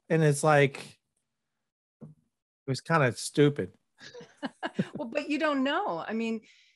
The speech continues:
Speaker 2: if you think about it, all the slides that we've seen, the ninety percent of all the slideshows out there are created that way. So we think that's how you make it. And,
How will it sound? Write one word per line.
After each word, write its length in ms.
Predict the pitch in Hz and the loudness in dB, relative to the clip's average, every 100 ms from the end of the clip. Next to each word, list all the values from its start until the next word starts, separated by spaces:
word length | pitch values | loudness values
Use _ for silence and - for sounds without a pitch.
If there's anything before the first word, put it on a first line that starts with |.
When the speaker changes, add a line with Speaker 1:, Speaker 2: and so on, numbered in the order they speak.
| _ _ | _ _
Speaker 2:
if 180 | 247 247 | -10 -8
you 80 | 247 | -8
think 260 | - 330 | -8 -6
about 360 | 427 208 180 175 | -4 0 0 0
it, 180 | 185 - | -4 -4
all 160 | 233 262 | -2 -2
the 100 | 262 | -4
slides 360 | - 262 247 214 | -4 -2 -2 -4
that 120 | 208 | -6
we've 200 | 208 - | -8 -8
seen, 480 | - 277 294 196 190 | -10 -8 -6 -6 -6
the 60 | |
ninety 400 | 196 190 202 240 | -6 -4 -4 -6
percent 380 | 233 233 - 247 | -8 -12 -10 -8
of 80 | 220 | -6
all 120 | 214 | -6
the 60 | 202 | -8
slideshows 600 | - 202 208 214 196 180 | -8 -6 -6 -8 -8 -6
out 260 | 202 269 | -6 -6
there 240 | 180 170 - | -6 -6 -6
are 120 | 185 | -10
created 460 | - 214 220 277 190 | -8 -6 -4 -4 -6
that 140 | 175 | -6
way. 120 | 175 | -6
So 160 | 175 202 | -8 -10
we 100 | 202 | -10
think 300 | - 262 190 | -10 -10 -8
that's 240 | 170 175 - | -6 -6 -8
how 80 | 202 | -10
you 180 | 196 | -8
make 300 | 196 208 294 | -10 -10 -12
it. 120 | 143 - | -14 -12
And, 260 | 185 185 | -10 -10